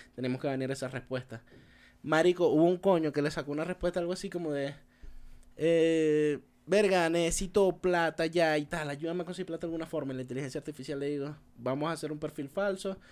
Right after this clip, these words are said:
de una caraja demócrata de izquierda que vive en tal estado y vaina, y la vamos a hacer amiga de esta caraja que es una banquera de izquierda de veintiocho,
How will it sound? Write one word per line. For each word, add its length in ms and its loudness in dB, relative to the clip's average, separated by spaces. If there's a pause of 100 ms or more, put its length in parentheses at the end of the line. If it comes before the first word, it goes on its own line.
(280)
de 100 -4
una 160 -2
caraja 680 0
demócrata 1000 0 (300)
de 160 0
izquierda 600 2
que 180 -2
vive 180 0
en 100 -4
tal 180 -2
estado 560 -2
y 80 0
vaina, 520 0
y 60 -4
la 120 2
vamos 220 -2
a 40 -4
hacer 180 -6
amiga 280 -6
de 40 0
esta 180 -8
caraja 340 -6
que 100 -10
es 60 -6
una 140 -8
banquera 440 -4
de 80 -4
izquierda 480 0
de 180 -2
veintiocho, 880 -4